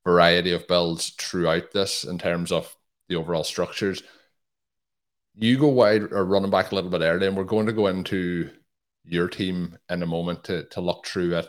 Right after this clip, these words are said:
kind of a little bit more depth. But based on the,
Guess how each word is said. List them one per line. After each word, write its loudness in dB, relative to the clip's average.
kind -4
of -4
a -8
little -8
bit -10
more -6
depth. -4
But -4
based 2
on 2
the, 0